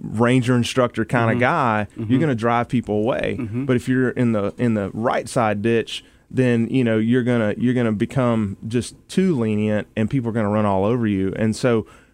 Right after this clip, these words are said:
Speaker 1: really the parenting style is what I really, I started looking back and saying, "Okay, well, how am I gonna, how am I gonna parent my children?"
Speaker 2: Mm-hmm.
Speaker 1: And then I started looking at, well, I've got to develop this, this disciplined approach, taking from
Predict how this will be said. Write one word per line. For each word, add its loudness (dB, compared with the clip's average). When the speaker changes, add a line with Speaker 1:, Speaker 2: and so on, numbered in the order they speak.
Speaker 1:
really 2
the 0
parenting 0
style 0
is 0
what 2
I 2
really, 2
I 0
started 0
looking 0
back 0
and -4
saying, -2
"Okay, 0
well, -4
how -2
am -2
I 0
gonna, -2
how -6
am -2
I -4
gonna -4
parent -6
my -8
children?" -4
Speaker 2:
Mm-hmm. -8
Speaker 1:
And 4
then 2
I 0
started 0
looking -2
at, -4
well, 2
I've 2
got 0
to 0
develop 0
this, -2
this -4
disciplined -2
approach, -4
taking 2
from 0